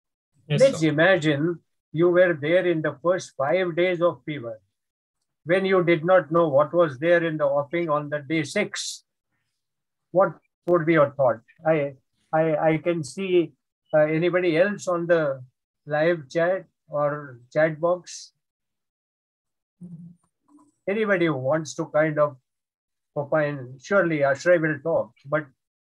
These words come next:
Speaker 2: let's all join together to discuss.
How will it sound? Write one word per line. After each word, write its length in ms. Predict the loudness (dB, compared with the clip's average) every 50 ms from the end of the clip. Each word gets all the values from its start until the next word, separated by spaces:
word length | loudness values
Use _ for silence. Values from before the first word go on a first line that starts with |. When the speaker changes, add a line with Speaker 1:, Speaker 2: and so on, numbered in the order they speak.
| _ _
Speaker 2:
let's 260 | -4 -4 -4 -4 -4
all 460 | -2 -2 0 0 -2 -2 -4 -8 -12 -12 -16 -18 _ _ _ _ _ _ -12
join 360 | -2 0 2 2 2 2 0 -2
together 440 | -4 -4 -2 -2 0 2 2 0 2
to 200 | 0 -4 -4 -4
discuss. 720 | -6 -10 -12 -4 -2 -2 -2 -2 -4 -10 -20 -20 -20